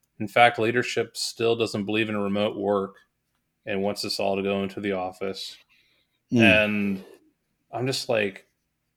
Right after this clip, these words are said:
Speaker 1: "What the heck is wrong with this leader, the leaders at that place?" Like,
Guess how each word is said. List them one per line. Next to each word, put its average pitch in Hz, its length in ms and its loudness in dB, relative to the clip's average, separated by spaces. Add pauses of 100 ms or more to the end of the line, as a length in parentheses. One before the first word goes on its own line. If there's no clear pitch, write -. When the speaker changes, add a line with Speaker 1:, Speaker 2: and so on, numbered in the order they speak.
(300)
Speaker 1:
"What 127 480 -4
the 110 140 2
heck - 360 -2
is 104 140 -2
wrong 110 560 2
with 101 240 -6
this 101 320 -4
leader, 113 540 -4
the 98 160 -2
leaders 110 400 0
at 92 160 -4
that 90 240 -8
place?" 98 420 -14
Like, 101 320 -4